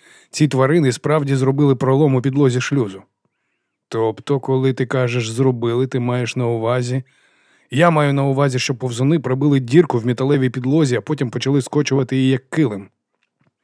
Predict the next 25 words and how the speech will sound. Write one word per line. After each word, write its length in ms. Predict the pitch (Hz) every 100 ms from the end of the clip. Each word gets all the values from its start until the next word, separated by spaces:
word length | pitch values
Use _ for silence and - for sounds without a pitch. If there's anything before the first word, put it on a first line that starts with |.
| _ -
«Скочувати? 800 | - - 135 131 180 185 - 160 _ _ _ _ -
Думаєш, 380 | 139 147 139 -
вони 180 | 143 139
забрали 360 | 143 147 147
підлогу?» 460 | 135 139 180 113 110 _ _ _ _ _
Я 140 | 110 110
смикаю 360 | 120 110 110
плечем. 420 | 107 110 - 101 101 _ _ _
«Схоже 300 | - 147 151
на 120 | 143
те. 240 | 120 120 117 _ _ _ _ _ _ _ _ _ _
Планета 400 | 135 143 147 139
бідна 320 | 143 151 135
на 100 | 135
залізну 400 | 131 139 127 135
руду, 220 | 135 135
сам 240 | 117 139 120
знаєш. 360 | 110 98 90
Можливо, 380 | 123 123 143 135
для 140 | 131 123
чогось 340 | 131 131 -
їм 120 | 127
знадобився 500 | 120 127 131 123 -
метал». 320 | 127 131 101 - _ _ _ _ _ _ _ -
«Ого!» 920 | 147 190 180 156 143 131 127 123